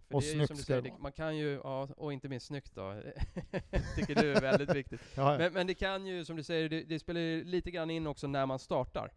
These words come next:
Speaker 2: Ja.
Speaker 1: Om man startar man på kvällen och ska cykla hela natten så är det
Speaker 2: Ja.
Speaker 1: kanske en, då behöver man ha lite varmare kläder
Speaker 2: Mm.
Speaker 1: och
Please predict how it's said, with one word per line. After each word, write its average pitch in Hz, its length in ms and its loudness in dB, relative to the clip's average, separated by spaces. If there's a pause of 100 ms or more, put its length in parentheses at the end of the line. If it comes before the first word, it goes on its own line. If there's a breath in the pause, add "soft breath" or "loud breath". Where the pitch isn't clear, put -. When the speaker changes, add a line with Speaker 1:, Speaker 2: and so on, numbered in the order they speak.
(120)
Speaker 2:
Ja. 135 260 0
Speaker 1:
Om 131 100 -8
man 131 100 -2
startar 147 360 -2
man 147 240 0
på - 120 0
kvällen 165 420 0
och 135 80 -2
ska 139 120 -8
cykla 135 260 -8
hela 127 120 -4
natten 147 380 -6
så - 140 -12
är 135 120 -6
det 127 60 -8
Speaker 2:
Ja. 131 100 -4
Speaker 1:
kanske 123 240 -10
en, 135 260 -8 (400 soft breath)
då - 140 -18
behöver 135 140 -4
man 131 140 -4
ha 135 120 -4
lite 123 220 -8
varmare 120 280 -6
kläder 120 380 -8
Speaker 2:
Mm. 117 120 -2
Speaker 1:
och 110 120 -6